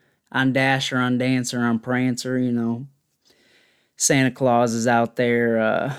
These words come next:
you know, spreading some of that, that Christmas cheer, if you know what I mean. He's, uh,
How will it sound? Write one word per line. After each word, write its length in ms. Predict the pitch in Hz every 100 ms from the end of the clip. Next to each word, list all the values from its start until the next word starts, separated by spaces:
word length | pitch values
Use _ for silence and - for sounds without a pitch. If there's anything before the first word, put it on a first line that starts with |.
| - - - _ _ _
you 160 | - 120
know, 240 | 101 143 - _ _
spreading 540 | - - - 135 127
some 240 | 117 135 123
of 80 |
that, 280 | 120 113 - _ -
that 200 | 127 -
Christmas 500 | - 151 - 117 -
cheer, 340 | - 165 143
if 140 | 120
you 60 | 123
know 140 | 117
what 80 | 117
I 60 | 117
mean. 320 | 120 120 120
He's, 280 | 123 117 110
uh, 340 | 113 110 107